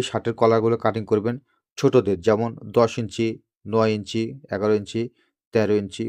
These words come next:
বারো ইঞ্চি যদি কলার কাটিং দেখতে চান তো অবশ্যই চ্যানেলের সাথে থাকুন এবং চ্যানেলটিকে সাবস্ক্রাইব করে রাখুন। আর এই ভিডিওটি যদি আপনি Facebook থেকে দেখেন তাহলে আপনার পেজটি ফলো দিয়ে রাখবেন। আপনি যদি স্কুলে এসে ছোট বাচ্চাদের শার্টের কলার কীভাবে কাটিং করবেন সে ভিডিও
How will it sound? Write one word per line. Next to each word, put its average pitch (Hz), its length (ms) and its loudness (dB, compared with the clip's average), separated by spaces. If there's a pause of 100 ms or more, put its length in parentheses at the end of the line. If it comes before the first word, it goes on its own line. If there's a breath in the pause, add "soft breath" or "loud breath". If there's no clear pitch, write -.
বারো 101 240 2
ইঞ্চি 98 200 -8 (100)
যদি 104 200 -8
কলার 104 260 0
কাটিং 101 240 -6 (220)
দেখতে 104 220 -8
চান 131 160 -2
তো - 140 -8
অবশ্যই 101 320 -4
চ্যানেলের 104 400 -6
সাথে 113 260 -8
থাকুন 120 200 -2 (120)
এবং 113 180 -4
চ্যানেলটিকে 107 400 -4 (100)
সাবস্ক্রাইব 107 320 -8
করে 90 140 -4
রাখুন। 80 180 -12 (440 soft breath)
আর 92 100 0 (120)
এই 113 100 2
ভিডিওটি 113 320 -4
যদি 120 140 2
আপনি 123 120 -4 (140)
Facebook 117 300 -4 (140)
থেকে 120 140 -4 (100)
দেখেন 151 200 -2 (300)
তাহলে 101 280 -2
আপনার 113 220 -10
পেজটি 110 320 -6
ফলো 117 200 0
দিয়ে 95 160 -2
রাখবেন। 85 240 -12 (960)
আপনি 123 280 6
যদি 156 120 4 (180)
স্কুলে 151 280 4
এসে 156 120 -2 (100)
ছোট - 140 -2 (120)
বাচ্চাদের 127 380 2 (100)
শার্টের 120 340 -6
কলার 113 260 4
কীভাবে 113 220 -2
কাটিং 113 280 0
করবেন 117 220 0 (100)
সে - 80 -4 (100)
ভিডিও 117 160 4